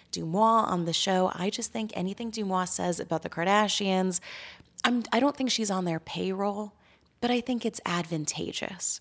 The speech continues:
right? Like, I'll tell you this, if the Kardashians were name-dropping Fluently Forward on the show, you could bet your frickin' ass that I wouldn't be posting, like,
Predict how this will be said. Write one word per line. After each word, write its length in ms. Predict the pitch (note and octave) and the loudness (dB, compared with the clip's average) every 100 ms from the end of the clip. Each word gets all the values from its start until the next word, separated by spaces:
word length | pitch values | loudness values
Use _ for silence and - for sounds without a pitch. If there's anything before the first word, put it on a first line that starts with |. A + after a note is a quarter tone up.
| - | 2
right? 420 | F#3+ F3 F#3 - - - - | 4 4 2 -4 -16 -20 -2
Like, 300 | G#3 G3 F#3 - - | 4 6 4 -8 2
I'll 100 | A3 | 2
tell 220 | - G#3 | 2 0
you 160 | F3+ | 0
this, 360 | - - - - - - | 0 0 2 -2 -4 -4
if 160 | G#3+ | -2
the 100 | A3+ | -2
Kardashians 680 | A3 G#3+ G#3+ A3 A#3+ A#3 G#3+ | 0 2 4 2 0 -2 0
were 220 | F#3 F#3 | 0 0
name-dropping 640 | - F3 F3 E3+ E3+ E3+ D#3+ | 0 0 0 0 -2 -2 -6
Fluently 540 | - F3+ F3 E3+ E3+ | -4 0 0 2 -2
Forward 520 | - F3 F3 F3 G3 - | -2 -2 0 2 2 0
on 140 | E3+ | -2
the 60 | E3 | 0
show, 500 | - E3+ E3+ G3+ G3+ - - | 0 2 4 4 2 -4 -12
you 200 | G3 G3 | -4 0
could 180 | G3+ E3+ | 0 2
bet 200 | F3 - | 2 2
your 180 | E3+ E3 | 0 -2
frickin' 640 | - - - G3 F3+ E3 | -6 -14 0 2 4 2
ass 300 | D#3+ D3+ - | 4 2 2
that 100 | D#3+ | 4
I 160 | D3+ D3+ | 4 4
wouldn't 240 | D#3+ D3+ | 2 0
be 120 | D#3 | -4
posting, 500 | - D#3 E3+ D#3+ D3 | -4 -2 -2 -2 -2
like, 180 | D#3 D3+ | -2 -4